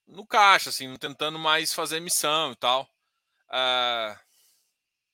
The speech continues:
eu ainda não entendi muito bem que, o que, que eles tão pretendendo fazer, entendeu? O Quiri, ele, assim, hoje é um fundo que não,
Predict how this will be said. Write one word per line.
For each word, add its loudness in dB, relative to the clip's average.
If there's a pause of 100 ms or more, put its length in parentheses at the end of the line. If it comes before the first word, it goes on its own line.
(720)
eu -6
ainda -4
não -4
entendi -6
muito -10
bem -2
que, -14
o -20
que, -16
que -4
eles 0
tão -2
pretendendo -4
fazer, -2
entendeu? -14 (560)
O -20
Quiri, -4
ele, -6 (380)
assim, -4 (1040)
hoje -2
é 2
um -2
fundo -10
que -12
não, -14